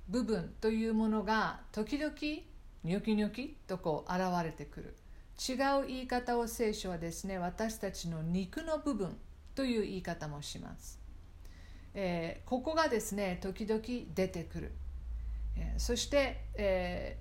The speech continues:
ー、その時に、あの、全く神様を信じていないような、えー、全然従っていないような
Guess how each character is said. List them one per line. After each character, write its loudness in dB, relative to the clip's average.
ー、 -4
そ 2
の 4
時 0
に、 0
あ 4
の、 -2
全 4
く 0
神 4
様 2
を 2
信 0
じ -2
て -2
い 0
な 0
い 0
よ -2
う -6
な、 -8
え -6
ー、 -10
全 2
然 2
従 -2
っ 4
て -2
い 4
な 2
い -2
よ -2
う -4
な -4